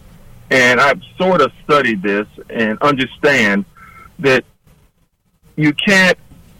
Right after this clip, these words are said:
change a person or their, their culture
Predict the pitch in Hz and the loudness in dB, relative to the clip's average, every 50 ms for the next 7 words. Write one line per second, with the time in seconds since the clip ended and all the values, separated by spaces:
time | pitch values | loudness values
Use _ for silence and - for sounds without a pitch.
0 | - - - 190 175 175 165 156 156 151 135 - - - 175 - - - - 151 | -12 -6 -2 -2 0 0 0 0 -2 -2 -4 -4 -2 -2 -2 -2 -2 -2 0 0
1 | 147 143 139 - - 139 131 123 123 123 127 - - - - - - - - _ | 0 0 -2 -4 -6 -4 -4 -4 -6 -8 -10 -14 -20 -20 -20 -20 -20 -20 -20 _
2 | _ - - _ _ - - - - 123 123 123 120 131 131 127 127 123 113 - | _ -20 -20 _ _ -20 -14 -6 -2 0 0 2 2 2 2 2 2 0 -2 -4
3 | - 113 123 117 113 113 110 - - - - - - 151 156 147 135 - 113 107 | -6 -4 -2 0 0 0 -2 -4 -10 -12 -4 -2 0 0 0 0 -2 -4 -6 -4
4 | 98 98 | -4 -6